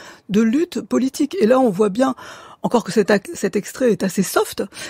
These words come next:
mais on, on voit dans certains journaux, euh, une délectation quasiment sadique, hein, à décrire, hein, justement les gestes de l'autopsie, le découpage du corps, et cetera. À la fois parce que, bon, voilà, euh,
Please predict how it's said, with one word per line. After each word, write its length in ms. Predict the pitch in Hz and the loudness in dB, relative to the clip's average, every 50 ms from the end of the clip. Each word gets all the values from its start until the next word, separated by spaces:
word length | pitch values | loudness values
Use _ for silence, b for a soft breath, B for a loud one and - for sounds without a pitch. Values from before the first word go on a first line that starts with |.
| B B B | B B B
mais 160 | 269 220 233 | 2 4 4
on, 260 | 233 233 233 339 - 220 | 4 4 2 4 2 4
on 40 | |
voit 140 | 214 185 247 | 6 6 4
dans 100 | 233 214 | 4 4
certains 280 | 196 - 196 - 208 202 | 0 -4 -6 -4 -2 -2
journaux, 460 | 175 208 196 208 269 349 381 294 202 | -2 0 0 2 2 2 2 2 2
euh, 440 | 131 127 - - - 311 302 294 285 - | 0 0 -2 -4 -6 -8 -8 -10 -4 0
une 100 | 214 180 | 0 2
délectation 720 | 165 226 247 254 233 - - 220 208 - - 269 269 254 | 4 4 4 4 4 4 2 2 2 0 0 0 0 0
quasiment 340 | - 202 175 180 202 196 196 | 0 -2 0 0 0 0 0
sadique, 460 | - - 226 208 220 302 - - - | 2 2 2 2 0 -4 -8 -8 -6
hein, 180 | 190 185 208 220 | -4 -2 -2 0
à 160 | 214 - 180 | 0 2 2
décrire, 480 | 175 202 - - - 302 330 330 - | 2 0 0 0 -2 0 0 0 -2
hein, 160 | 240 185 180 B B B B B | -2 -4 -4 B B B B B
justement 340 | - - - 226 214 247 | -12 -4 0 2 2 4
les 120 | 254 202 185 | 2 2 2
gestes 320 | 175 196 240 233 - - | 2 2 2 2 0 -2
de 120 | 214 175 190 | -4 -2 -2
l'autopsie, 720 | 190 180 - 202 170 - - - 247 262 294 285 285 277 | -2 0 -2 -2 -4 -4 -2 0 2 2 4 2 2 2
le 120 | 240 185 | 2 0
découpage 680 | 175 160 196 190 - - 226 - - 240 240 233 214 180 | 2 0 0 0 0 -2 -2 2 4 4 4 4 4 2
du 100 | 170 185 | -2 -6
corps, 400 | - - 220 220 262 277 269 220 | -6 -2 -2 0 0 -2 -4 -4
et 60 | 165 | -6
cetera. 320 | - 190 160 185 214 302 427 B B B B B B B B B B B _ | -8 -8 -8 -8 -10 -10 -14 B B B B B B B B B B B _
À 60 | - 226 | 2 4
la 80 | 247 240 | 4 4
fois 240 | - - 262 247 | 4 4 4 4
parce 240 | - - 180 - - | 4 0 -4 -6 -6
que, 100 | - 220 | -4 -4
bon, 260 | 208 185 156 196 208 | -2 -2 -2 -4 -4
voilà, 300 | 196 - - - - 311 | -4 -4 -4 -4 -2 -2
euh, 400 | 233 180 - 185 185 - - 262 | -2 -2 -2 -4 -4 -4 -6 -6